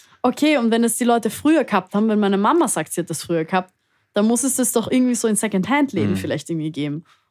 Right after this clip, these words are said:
Speaker 1: Und dann hab ich halt eben angefangen, da, da so Sachen zu suchen. Also es war tatsächlich am Anfang gar nicht so der Nachhaltigkeitsgedanke dabei. Ich glaube, als Kind oder als Kind,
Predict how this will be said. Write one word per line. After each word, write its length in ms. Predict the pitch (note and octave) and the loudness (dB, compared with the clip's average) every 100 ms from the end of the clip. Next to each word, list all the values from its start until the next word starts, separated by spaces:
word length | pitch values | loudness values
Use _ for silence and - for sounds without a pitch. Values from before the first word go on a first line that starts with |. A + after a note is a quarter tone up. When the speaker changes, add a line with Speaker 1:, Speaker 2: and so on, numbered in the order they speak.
| - | -6
Speaker 1:
Und 160 | G3+ | 0
dann 120 | G3+ G3+ | 2 2
hab 80 | G#3 | 0
ich 120 | G#3+ | -2
halt 120 | G#3 | -2
eben 120 | G#3 | -2
angefangen, 600 | - G#3 - G#3 G#3 G3 F#3+ | -2 -4 -2 -2 0 -2 0
da, 160 | F#3+ | 0
da 80 | G3 | 0
so 120 | G3 | -2
Sachen 300 | G3 G#3 G3+ | -2 -4 -4
zu 140 | G3+ F#3+ | -6 -4
suchen. 340 | G#3+ G3+ F#3+ | -4 -2 0
Also 160 | F3+ G3 | 0 0
es 140 | F#3+ | 0
war 180 | G3 G3 | 0 0
tatsächlich 580 | G3+ - G3 G3+ C4 - _ _ _ - | -2 -2 -4 -2 -6 -6 _ _ _ -6
am 100 | G3+ | -2
Anfang 320 | A3 C#4 B3 | 0 0 0
gar 200 | G#2+ A#3 | 0 0
nicht 180 | C#4 - | -2 0
so 100 | A#3 | 0
der 140 | G#3+ | 0
Nachhaltigkeitsgedanke 1120 | F3 F#3+ B3+ B3+ - B3 A#3 - A3 A3+ A3 | 0 0 -2 -4 -4 -4 -4 -6 -4 -2 -2
dabei. 460 | A3 G#3 G3+ A#3 C4+ _ | -2 0 0 0 -2 _
Ich 120 | - - | -8 -4
glaube, 160 | D3+ | -2
als 160 | D#3+ - | -2 -2
Kind 340 | - F#3 F3+ - | 0 0 0 -4
oder 120 | D#3+ | -6
als 140 | - | -6
Kind, 320 | - F3 E3 | -4 -2 -2